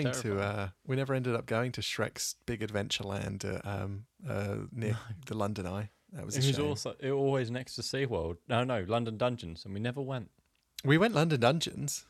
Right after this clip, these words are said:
Speaker 2: We went London Dungeons. We didn't go Shrek. Shrek would have arguably been a more fun time for you.
Speaker 1: Yeah. Well, I don't know. Uh, m-, maybe
Speaker 2: <laughs>
Speaker 1: Shrek
Speaker 2: Might have been
Speaker 1: himself
Speaker 2: poked
Speaker 1: would have
Speaker 2: on
Speaker 1: been
Speaker 2: by
Speaker 1: like,
Speaker 2: Shrek.
Speaker 1: <laughs> "Oh, fucking hell. London Dungeons is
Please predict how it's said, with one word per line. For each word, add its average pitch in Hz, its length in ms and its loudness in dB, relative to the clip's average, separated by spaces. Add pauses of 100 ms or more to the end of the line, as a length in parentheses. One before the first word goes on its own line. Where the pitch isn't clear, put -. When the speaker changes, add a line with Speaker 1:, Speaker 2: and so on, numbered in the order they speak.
Speaker 2:
We 120 80 0
went 165 180 2
London 143 200 2
Dungeons. 107 360 2
We 104 60 -10
didn't 127 160 -2
go 117 100 0
Shrek. - 260 -4
Shrek - 340 -2
would 147 100 2
have 127 100 -4 (340)
arguably 117 480 2
been 104 140 0
a - 20 -2
more 101 200 -2
fun 101 220 -4
time 120 260 -2
for - 120 -10
you. 98 220 -2 (280)
Speaker 1:
Yeah. 123 300 4 (200)
Well, 170 280 10
I 151 60 12
don't 160 140 2
know. 117 260 8 (140)
Uh, 123 260 4 (140)
m-, 120 540 -8
maybe 127 180 2
Speaker 2:
<laughs> - 0 -
Speaker 1:
Shrek - 240 12
Speaker 2:
Might 131 100 8
have - 60 0
been - 120 -6
Speaker 1:
himself 131 320 8
Speaker 2:
poked - 160 -2
Speaker 1:
would 113 100 6
have 110 80 2
Speaker 2:
on 117 40 -2
Speaker 1:
been 120 80 6
Speaker 2:
by 123 120 6
Speaker 1:
like, 110 180 4
Speaker 2:
Shrek. 113 180 2 (400)
Speaker 1:
<laughs> - 400 -20
"Oh, 104 260 0
fucking 104 340 -8
hell. 95 260 -4
London 131 280 2
Dungeons 107 480 -2
is 98 320 -4